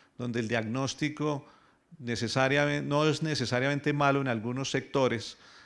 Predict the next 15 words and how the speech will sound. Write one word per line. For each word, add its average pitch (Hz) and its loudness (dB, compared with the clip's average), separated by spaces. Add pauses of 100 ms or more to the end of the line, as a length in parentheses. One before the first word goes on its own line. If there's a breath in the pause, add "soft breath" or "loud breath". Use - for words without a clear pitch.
(280 soft breath)
porque 139 2
se - 0
ve 120 4
una 135 2
buena 139 4
área 135 4
de 131 2
espacio 120 0
público 127 -2
con 110 -2
respecto 110 -2
al 117 4
área, 120 2 (440 soft breath)
eh, 98 -6 (200)
desarrollada. 120 4